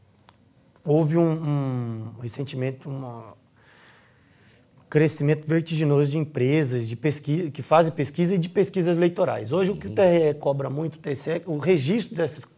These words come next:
Speaker 1: pesquisas e a metodologia com que elas são feitas. Então, quando você vai divulgar uma pesquisa eleitoral,
Speaker 2: Tem que registrar no Tribunal
Speaker 1: você
Speaker 2: Regional
Speaker 1: tem que
Speaker 2: Eleitoral.
Speaker 1: registrar no Tribunal Ele-, Eleitoral,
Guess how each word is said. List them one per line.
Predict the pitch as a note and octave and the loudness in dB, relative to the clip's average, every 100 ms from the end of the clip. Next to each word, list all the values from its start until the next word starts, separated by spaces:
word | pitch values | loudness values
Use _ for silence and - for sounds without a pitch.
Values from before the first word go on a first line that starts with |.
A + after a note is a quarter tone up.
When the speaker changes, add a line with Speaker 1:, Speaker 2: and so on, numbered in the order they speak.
| - | -12
Speaker 1:
pesquisas | C#3+ B2 - C#3 F3 E3 - - - - | -8 -6 -6 -6 -8 -10 -14 -20 -20 -10
e | D3+ E3+ | 2 4
a | |
metodologia | F3 F#3+ B3 C4 B3+ A3 F#3+ C#3 F3+ | 6 4 4 2 0 2 2 2 0
com | G3 G3+ | -2 -2
que | |
elas | F#3 F#3 | -4 -4
são | G3 | -6
feitas. | A#3+ - B2 - | -6 -6 -6 -6
Então, | C3+ B2+ D#3 | -10 -6 -6
quando | F#3 A3 A3 | -6 -6 -6
você | E3+ F3 - | -4 -4 -4
vai | D3 D3 | -4 -6
divulgar | B2 C#3 D#3+ B2+ | -6 -6 -4 -4
uma | C3 C3 | -6 -8
pesquisa | - - B2+ A#2+ | -12 -12 -12 -12
eleitoral, | A#2 - B2+ B2+ | -12 -10 -4 -2
Speaker 2:
Tem | A2+ | 0
que | |
registrar | A2 G#2+ A2 A#2 | -2 -4 -4 -4
no | |
Tribunal | G#2 A2+ G2+ A2+ | -4 -2 0 2
Speaker 1:
você | A2+ | 4
Speaker 2:
Regional | D#3 | 2
Speaker 1:
tem | D#3+ A2+ | 2 2
que | D#3 | 2
Speaker 2:
Eleitoral. | D#3 | 2
Speaker 1:
registrar | D3 C#3+ - D3 | 2 0 4 4
no | D3+ | 4
Tribunal | D3+ D3 C#3+ | -2 0 0
Ele-, | C3+ C3+ C3+ | 0 -4 -6
Eleitoral, | C3 B2+ B2+ A#2 A#2+ C#3 | -8 -8 -6 -4 -2 -4